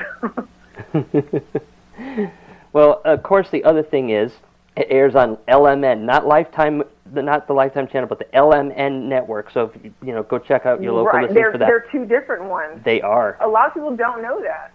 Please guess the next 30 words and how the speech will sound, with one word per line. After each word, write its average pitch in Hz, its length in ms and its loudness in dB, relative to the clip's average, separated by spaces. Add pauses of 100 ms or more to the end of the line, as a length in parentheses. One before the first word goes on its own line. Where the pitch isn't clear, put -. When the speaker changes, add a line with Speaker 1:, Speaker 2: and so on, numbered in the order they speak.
(320)
Speaker 2:
And 131 260 0
it's 110 160 -4
on 131 280 2
tonight 120 420 -2
at - 100 -4
eight 117 100 -2
o'clock 117 300 -2
Eastern 139 260 -6
Standard 104 300 -6
Time. 107 300 -6
Will 113 220 -4
you 143 280 -4
be 160 180 -2
doing 131 360 2
any 123 160 -2
live 113 220 0
tweeting 113 320 -6
during 92 200 -4
this 87 140 -14
particular, 90 680 -10
uh, - 640 -12
uh, 92 240 -2 (200)
premiere? 95 360 -10 (260)
Speaker 1:
Yes, 185 400 -2
I 202 220 2
will. 208 640 -10 (240)
Speaker 2:
Sweet. 123 320 -4
What's 120 200 0
your 127 120 0
handle? 101 320 -4